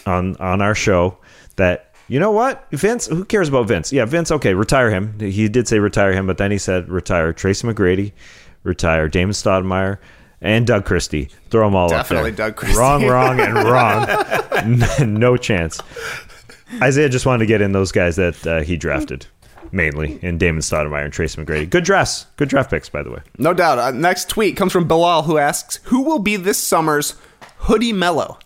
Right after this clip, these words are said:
Speaker 1: I hope I'm very, very wrong. But in the vein that you watch Hoodie Melo and he's looking great,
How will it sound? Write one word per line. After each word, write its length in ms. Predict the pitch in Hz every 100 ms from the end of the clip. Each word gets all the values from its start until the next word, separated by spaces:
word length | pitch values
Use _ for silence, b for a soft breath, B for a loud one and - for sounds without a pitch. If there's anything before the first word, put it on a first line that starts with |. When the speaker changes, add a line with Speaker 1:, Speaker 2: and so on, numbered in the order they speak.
| -
Speaker 1:
I 120 | 104
hope 240 | 110 143 117
I'm 140 | 98
very, 380 | 87 107 113 117
very 320 | 107 101 98
wrong. 340 | 85 76 78 - _ _ _ _ _ _ _ - -
But 160 | - 113
in 140 | 117
the 120 | 113 104
vein 460 | 92 123 135 143
that 280 | 117 98 - B B B B B
you 180 | 98
watch 260 | 95 117 -
Hoodie 180 | 123 113
Melo 340 | 101 98 95
and 160 | 90 78
he's 180 | 80 73
looking 480 | 87 104 - 104
great, 520 | 92 85 80 78 -